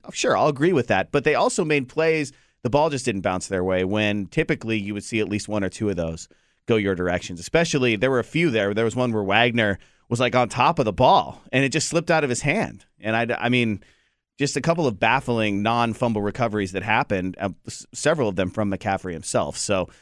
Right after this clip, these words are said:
uh, yes, the defense definitely tried to do the, "We are gonna bend like Gumby and don't <laughs> break,"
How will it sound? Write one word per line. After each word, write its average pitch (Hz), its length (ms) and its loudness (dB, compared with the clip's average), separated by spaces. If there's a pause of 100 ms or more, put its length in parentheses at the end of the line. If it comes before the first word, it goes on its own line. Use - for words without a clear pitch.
(360)
uh, 107 280 4
yes, 131 520 0
the 117 120 -14
defense 123 680 0 (260)
definitely 120 420 0
tried 113 240 0
to 110 60 -4
do 113 140 0
the, 107 280 0 (280)
"We 117 120 2
are 117 60 2
gonna 110 180 2
bend 110 580 0
like 101 280 0
Gumby 131 600 0
and 139 160 2
don't 160 180 2
<laughs> - 20 -14
break," 190 440 2